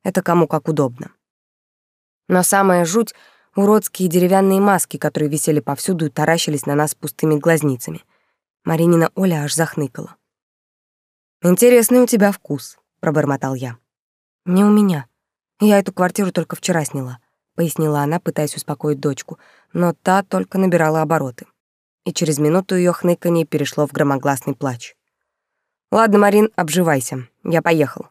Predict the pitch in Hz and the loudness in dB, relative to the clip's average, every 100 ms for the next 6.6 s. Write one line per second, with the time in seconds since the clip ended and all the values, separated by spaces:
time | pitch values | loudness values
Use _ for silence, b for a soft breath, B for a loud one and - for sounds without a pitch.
0 | _ _ _ _ _ 170 - 165 214 220 | _ _ _ _ _ -8 -2 4 4 2
1 | 139 - - 170 - 139 - 131 - 135 | -2 -10 -6 -6 -4 -6 -4 -6 -4 -4
2 | 123 _ _ _ - 160 151 139 139 139 | -4 _ _ _ -6 -2 -2 -2 -2 -2
3 | 135 127 - - _ _ _ _ _ _ | -4 -6 -12 -20 _ _ _ _ _ _
4 | _ _ - 185 208 247 233 - 180 185 | _ _ 0 2 4 4 2 0 2 2
5 | 190 220 220 156 160 170 - 165 156 151 | 4 2 2 -2 -2 -4 -4 -2 0 0
6 | 151 165 - 143 123 131 | -2 -8 -6 -8 -8 -14